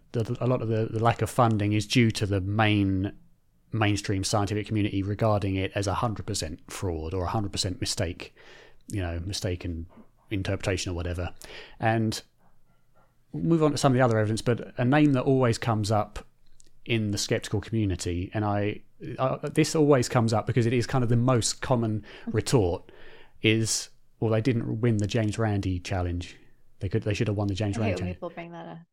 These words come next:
Speaker 1: Some people you ask will say, "Yes, I agree. It was perfectly, uh, you know,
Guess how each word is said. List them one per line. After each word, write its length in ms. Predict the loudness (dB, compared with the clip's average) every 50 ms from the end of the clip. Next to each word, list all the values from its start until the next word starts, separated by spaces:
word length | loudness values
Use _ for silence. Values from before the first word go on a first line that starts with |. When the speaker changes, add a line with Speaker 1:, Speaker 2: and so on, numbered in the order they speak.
| _ _ -8
Speaker 1:
Some 380 | -6 -2 2 6 6 6 6 6
people 180 | 2 2 2
you 140 | 4 4 4
ask 160 | 2 2 0
will 80 | -2 -2
say, 360 | 0 2 2 4 2 0 -2 -6 -16 -20 -20 -18 -4 2
"Yes, 240 | 4 6 6 6 4
I 100 | 4 4
agree. 380 | 4 2 2 2 2 4 4 2
It 80 | 0
was 160 | -2 -4 -6
perfectly, 520 | -4 0 2 2 2 2 0 -2 -2 -2 -2
uh, 60 | -2
you 140 | -2 -2 -2
know, 280 | -2 0 0 -2 -4